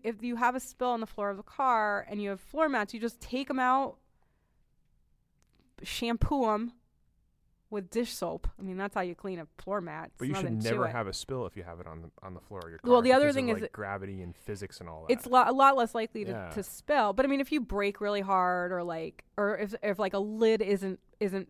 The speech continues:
Speaker 2: That's the key.
Speaker 1: totally secure, I
Speaker 2: Get
Speaker 1: mean, you
Speaker 2: those
Speaker 1: just
Speaker 2: lids
Speaker 1: kinda, you know,
Speaker 2: secure.
Speaker 1: get those lids secure.
Speaker 2: Don't just wrap tinfoil over the top of it and just think it's all gonna be good.
Speaker 1: Yeah. Um,
Speaker 2: Even I know this.
Speaker 1: yeah, that was good. Actually, that was a good addition. I didn't, I didn't even <laughs> write that. It's one of
Speaker 2: Value
Speaker 1: my notes.
Speaker 2: added.
Speaker 1: Value added, Dave.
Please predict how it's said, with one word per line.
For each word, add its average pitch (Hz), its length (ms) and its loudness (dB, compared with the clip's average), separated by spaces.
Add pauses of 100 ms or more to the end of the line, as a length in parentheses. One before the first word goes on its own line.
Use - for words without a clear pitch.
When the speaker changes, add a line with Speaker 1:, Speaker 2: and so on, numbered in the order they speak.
(120)
Speaker 2:
That's 110 220 -4
the 101 80 -10
key. - 80 -6
Speaker 1:
totally 214 540 8
secure, 190 640 -2
I - 40 -2
Speaker 2:
Get 202 60 -2
Speaker 1:
mean, 202 120 0
you 214 60 2
Speaker 2:
those 214 80 -2
Speaker 1:
just 233 120 -2
Speaker 2:
lids 208 120 -2 (120)
Speaker 1:
kinda, 202 140 -4
you 196 60 -4
know, - 20 -4
Speaker 2:
secure. 185 160 -6
Speaker 1:
get 202 140 -2
those 208 180 -2
lids 214 260 2
secure. 185 600 -4 (100)
Speaker 2:
Don't 104 100 -8
just 117 140 -8
wrap 101 320 -6
tinfoil 98 560 -8
over 90 120 -10
the 87 120 -14
top 87 260 -12
of 87 140 -10
it 87 100 -12
and 85 80 -14
just 85 140 -16
think 87 120 -12
it's 85 120 -14
all 85 120 -12
gonna 85 120 -14
be 82 100 -18
good. 82 260 -16
Speaker 1:
Yeah. - 220 -4 (460)
Um, 190 540 0
Speaker 2:
Even 110 160 -6
I 95 100 -4
know 73 140 -10
this. 73 300 -16
Speaker 1:
yeah, 196 220 -8 (180)
that 240 140 -2
was 311 160 -4
good. 359 140 -6
Actually, 311 280 -2
that 349 60 -4
was 339 100 -8
a - 40 -8
good 349 100 -6
addition. 320 280 -8
I 202 80 -4
didn't, 226 260 -4
I 220 120 0
didn't 285 180 -2
even 269 260 2
<laughs> 214 60 -4
write 277 180 -2
that. 185 240 2
It's - 120 4
one 151 120 6
of - 80 4
Speaker 2:
Value - 120 6
Speaker 1:
my - 80 6 (100)
notes. 339 60 6
Speaker 2:
added. 131 160 4 (100)
Speaker 1:
Value 311 160 4
added, 262 340 2
Dave. 214 220 -6